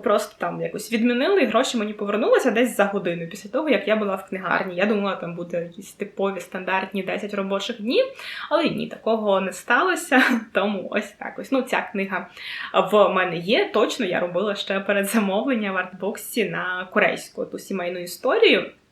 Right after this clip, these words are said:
Пачінко. Я сподіваюся, що наголос просто такий. Я пам'ятаю назву, як вона пишеться, але я не знаю, як вона читається.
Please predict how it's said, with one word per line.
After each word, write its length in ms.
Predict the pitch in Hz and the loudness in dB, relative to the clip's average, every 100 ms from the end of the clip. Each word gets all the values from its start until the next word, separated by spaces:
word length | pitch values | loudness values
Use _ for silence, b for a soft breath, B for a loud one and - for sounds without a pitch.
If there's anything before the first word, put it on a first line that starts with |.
| _ | _
Пачінко. 720 | - 196 - 262 370 392 392 392 - - - | 0 2 2 -2 -2 -2 -4 -8 -20 -20 -2
Я 220 | 233 311 | 0 2
сподіваюся, 520 | - 220 196 330 233 | 0 0 0 0 0
що 120 | 233 | -2
наголос 380 | 214 254 311 226 | -4 -2 -2 -2
просто 300 | - 208 - | -4 -6 -6
такий. 300 | - - 175 | -8 -2 -2
Я 80 | 175 | -2
пам'ятаю 440 | 190 214 196 180 | -2 -4 -4 -4
назву, 220 | 220 277 | -2 0
як 120 | 190 196 | -2 -2
вона 120 | 190 | -6
пишеться, 400 | 226 320 339 - | -2 -2 -2 -2
але 100 | 190 | -2
я 60 | 226 | -2
не 100 | 214 | -2
знаю, 180 | - | -4
як 80 | - | -6
вона 160 | 180 175 | -8 -10
читається. 540 | 214 - - - - | -10 -8 -8 -10 -18